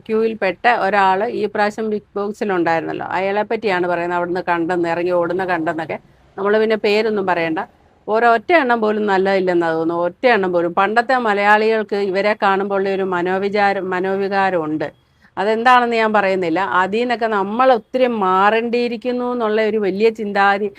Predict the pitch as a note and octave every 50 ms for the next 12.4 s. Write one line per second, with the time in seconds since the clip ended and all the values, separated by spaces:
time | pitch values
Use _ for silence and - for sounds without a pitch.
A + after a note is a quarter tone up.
0 | - - - - G3 G3 G#3+ G#3+ A3+ A#3+ A#3 A3 G3+ G3 F#3+ G#3+ F#3+ F3+ F3 F#3
1 | F3+ F3+ F#3 F#3 F#3 F#3+ G3 G3+ F#3+ F3+ F#3 G3+ G#3+ A3 G#3+ G3+ G3+ G3+ F#3+ F#3+
2 | F#3+ F#3+ G3 F#3+ - - G3+ G#3 G3+ F#3+ F#3 F3+ F3 F#3 G3 G3+ G#3 G3+ F#3+ F#3
3 | F#3+ F#3 F#3 F#3 F#3 F#3+ G3 F#3+ F#3+ F#3+ F#3 F#3+ G3+ G#3 G3 G#3+ G#3+ G#3+ G#3 G#3
4 | G#3+ F#3+ F#3+ _ - G3+ G3 F#3+ F#3+ F#3 F3+ F3+ F#3 G3 G3+ G3+ F#3+ G3+ F#3+ F3+
5 | E3+ E3+ F#3 F#3+ G3+ G3+ G#3 F#3 G3+ F#3+ F#3 - _ - - - - - F3+ F#3+
6 | F#3+ G3 G3+ G#3 G3+ - G#3+ G3 F#3+ F#3+ G3+ G#3 G#3+ G#3+ G#3 G#3 G3+ F#3+ G3 G3+
7 | G3+ G3+ G3+ G3 G3 G#3 F#3+ - F#3+ F3+ F3+ F#3 F#3+ F#3+ F#3+ - G3+ G3 F3+ -
8 | _ - - _ _ - G3 G#3+ A3 A3 G#3+ F#3 F#3 F3+ G#3 A3+ A#3+ B3 B3 B3
9 | A#3+ A#3+ A3+ A3 A3 G#3+ G3+ G3+ G3 F#3 F#3+ G#3+ G#3 G#3+ - A#3 G#3 G#3 G#3 G#3
10 | G#3 - G3+ G3+ G3+ G3+ G3+ G3 G3 G3 G3 G3 F#3+ G#3 G3+ - G3+ G3 G3 G3
11 | G3 G#3 A3 A#3+ C#4 C#4 C4+ D4+ C#4 C#4 C#4 C#4 C4+ B3+ A#3 A3 A#3 A#3 A#3+ B3
12 | A#3+ A3+ G3+ F#3 F3 E3 E3+